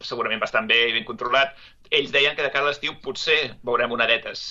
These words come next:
eh, onades o onadetes, si més no, eh, perquè diuen que la immunitat aquesta, que, la protecció que dona el virus, eh, les contagis que, que bé deies de la immunitat natural o les terceres dosis, eh,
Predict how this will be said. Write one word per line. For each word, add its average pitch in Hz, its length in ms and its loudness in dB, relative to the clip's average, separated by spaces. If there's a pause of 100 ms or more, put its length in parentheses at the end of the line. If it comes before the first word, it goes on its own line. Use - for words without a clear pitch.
(140)
eh, 110 160 -4
onades 131 400 2
o 131 80 2
onadetes, 123 400 0
si 123 160 -8
més 117 160 -8
no, 107 140 -4 (420)
eh, 117 280 4 (140)
perquè 123 380 2 (520)
diuen 156 360 0
que 131 120 2 (120)
la 120 140 2
immunitat 127 800 0 (100)
aquesta, 131 400 -4
que, 117 480 2
la 117 100 -2
protecció 117 380 -2
que 139 80 2
dona 123 220 6
el 123 80 2
virus, 139 340 -4
eh, 107 800 -2
les 104 160 -4
contagis 110 460 -2
que, 107 220 0
que 107 120 0
bé 110 140 2
deies 113 320 2
de 107 100 -6
la 110 140 0
immunitat 110 340 0
natural 123 320 2 (200)
o - 140 -2
les 107 140 2
terceres 127 400 0
dosis, 135 380 0 (260)
eh, 113 220 2